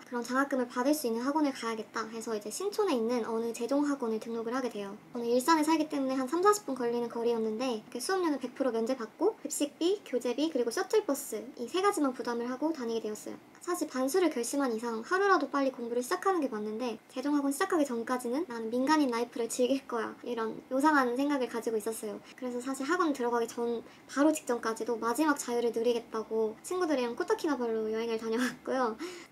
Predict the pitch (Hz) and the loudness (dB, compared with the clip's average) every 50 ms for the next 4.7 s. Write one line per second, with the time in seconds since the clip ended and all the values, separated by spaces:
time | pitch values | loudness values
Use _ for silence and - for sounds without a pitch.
0 | - - - 254 247 - 240 233 262 254 254 277 277 269 254 240 220 220 220 226 | -18 -12 -10 -10 -8 -8 -8 -2 0 2 2 4 4 4 2 2 0 0 -2 -2
1 | 226 226 233 226 220 220 - 226 220 220 - 285 392 427 - - - 320 302 302 | -4 -4 -4 -4 -4 -4 -4 -4 -4 0 0 0 0 0 -4 -8 -6 -2 0 2
2 | 277 254 247 254 233 226 220 220 214 214 220 208 208 202 202 202 202 - - - | 2 2 0 -2 -4 -4 -4 -4 -4 -4 -6 -6 -6 -6 -8 -10 4 8 8 8
3 | - - - 262 254 262 - - 269 240 226 226 220 220 - - 262 269 285 269 | 8 6 0 -2 -2 -2 -4 -2 -2 0 0 0 -2 -2 0 2 4 6 6 6
4 | 254 254 - 277 277 - 226 220 - - 214 208 214 | 4 2 0 -4 -4 -4 -6 -6 -6 -8 -8 -10 -10